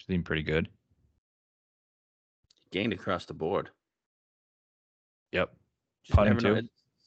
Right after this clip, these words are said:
Speaker 2: Yeah, he gained a half stroke putting.
Speaker 1: Maybe he found something there.
Speaker 2: Um,
Speaker 1: He's eighteen on Bet M G M.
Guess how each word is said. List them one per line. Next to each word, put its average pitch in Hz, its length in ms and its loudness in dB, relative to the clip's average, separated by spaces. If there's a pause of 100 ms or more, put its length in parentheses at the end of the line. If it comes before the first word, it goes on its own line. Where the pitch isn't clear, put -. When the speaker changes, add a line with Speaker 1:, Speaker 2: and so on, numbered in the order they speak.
(320)
Speaker 2:
Yeah, 117 240 0
he 92 80 0
gained 92 280 -2
a 92 40 -4
half 92 180 -6
stroke 98 280 -8
putting. 85 260 -2 (640)
Speaker 1:
Maybe 113 200 4
he 107 40 2
found 104 320 0
something 87 240 -6
there. 82 280 -4 (2250)
Speaker 2:
Um, 101 600 2 (280)
Speaker 1:
He's 123 180 6
eighteen 135 460 6
on 85 120 8
Bet 92 160 6
M 87 140 2
G 82 160 0
M. 82 260 0